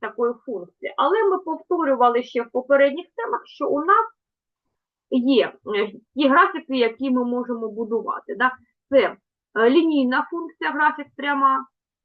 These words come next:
і y дорівнює k поділити на x, обернена пропорційність, графік гіпербола. Зараз в нас додалася ще квадратична функція, y дорівнює ікс квадрат, графік парабола. Але ж такого графіка,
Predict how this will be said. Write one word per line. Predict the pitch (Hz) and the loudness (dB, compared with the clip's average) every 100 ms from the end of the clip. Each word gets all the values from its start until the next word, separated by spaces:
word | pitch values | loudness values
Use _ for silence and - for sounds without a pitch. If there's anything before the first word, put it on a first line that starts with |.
| _ _ _ - | _ _ _ -14
і | 277 302 285 269 | -10 -6 -4 0
y | 262 220 | -2 0
дорівнює | 233 254 254 233 226 220 | -2 -2 -6 -6 -8 0
k | 240 - | 0 0
поділити | 208 214 220 214 233 | -4 -4 -6 -6 -4
на | 247 240 | -2 -4
x, | 202 220 - | -6 -12 -8
обернена | 285 240 277 269 277 262 254 | -6 0 0 0 -2 -4 -4
пропорційність, | 269 262 262 - 262 247 240 | -4 -6 -8 -6 -8 -6 -6
графік | 240 240 233 214 | -2 -4 -4 -10
гіпербола. | 202 240 226 220 202 202 202 _ _ _ | -10 -10 -6 -6 -4 -8 -8 _ _ _
Зараз | 220 403 403 269 | -2 0 0 -2
в | |
нас | 294 302 - | 2 2 2
додалася | 233 220 226 262 302 294 285 - _ _ | -2 2 4 4 2 -2 -6 -6 _ _
ще | - 277 | -12 -12
квадратична | - 277 294 330 330 262 220 196 196 | -4 -2 -2 -4 -4 -8 -6 -6 -4
функція, | 196 185 202 | -8 -4 -2
y | 220 - 262 240 220 208 | -2 -2 -4 -4 -4 0
дорівнює | 226 226 220 247 | 0 0 -8 -10
ікс | 240 _ | -16 _
квадрат, | 285 302 180 - _ _ _ _ _ | -6 -4 -6 -16 _ _ _ _ _
графік | 202 214 214 - 226 - | -8 -2 0 0 -6 0
парабола. | 302 302 - - 147 - - _ - - - | 2 4 0 -4 -12 -12 -16 _ -20 -14 2
Але | 254 320 370 | 2 4 0
ж | - | 0
такого | 277 285 339 294 285 | -4 -2 -4 -2 0
графіка, | 269 285 294 311 349 359 | 2 2 0 -4 0 0